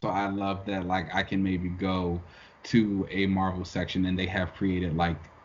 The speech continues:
an almost alternate uni-, what it pretty much is, like, an alternate version of this character that is accessible for him. So it's like, oh, okay, you can kinda still get a little bit of what I experienced or, like, what I read, um, but at a more appropriate level.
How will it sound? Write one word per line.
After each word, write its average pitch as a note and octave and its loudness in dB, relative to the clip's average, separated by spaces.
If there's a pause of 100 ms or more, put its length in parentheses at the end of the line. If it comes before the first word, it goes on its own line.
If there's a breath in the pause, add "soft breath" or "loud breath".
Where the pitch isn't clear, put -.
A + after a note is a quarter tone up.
(760)
an A2 6
almost G2 2 (220)
alternate G2+ 4
uni-, G#2 0
what G#2 0
it G2 -2
pretty G#2 -2
much F2+ 0
is, F2+ 0
like, F#2 2
an A2 6
alternate G2+ 2
version F#2 2
of E2+ -2
this E2 -4
character F#2+ 2 (240 loud breath)
that G2 2
is F2 0
accessible D#2 -4
for D2+ -4
him. - -10
So G2 0
it's F2 -2
like, F2+ 0
oh, C3 6
okay, A#2 2
you G#2+ 0
can A2+ -2
kinda G#2 2
still G2 -2
get F#2+ -2
a F#2+ 0
little F#2 2
bit F2+ 0
of F2+ -4
what F#2+ 2
I B2+ 6
experienced A#2 0
or, F#2+ -4
like, F2 -4
what C3+ 4
I B2 2
read, G2+ -2 (540 loud breath)
um, F2 4 (120)
but G#2 0
at G2 2
a F#2 -2
more F#2 -4
appropriate D#2 -6
level. D2 -6